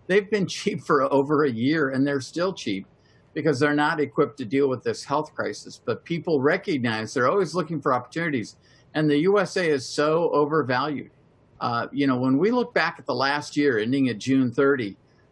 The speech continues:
what's amazing is those top growth stocks produced a twenty-five percent return.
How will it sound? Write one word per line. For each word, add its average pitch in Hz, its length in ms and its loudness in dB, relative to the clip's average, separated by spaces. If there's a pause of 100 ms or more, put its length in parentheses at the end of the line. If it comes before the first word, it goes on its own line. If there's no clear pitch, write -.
what's 165 200 -2
amazing 143 760 0
is 113 220 -4
those 156 280 0
top 160 340 0
growth 139 400 0
stocks - 580 -4
produced 127 460 -4
a 139 60 -2
twenty-five 131 600 -2
percent 113 320 -6
return. 101 460 -6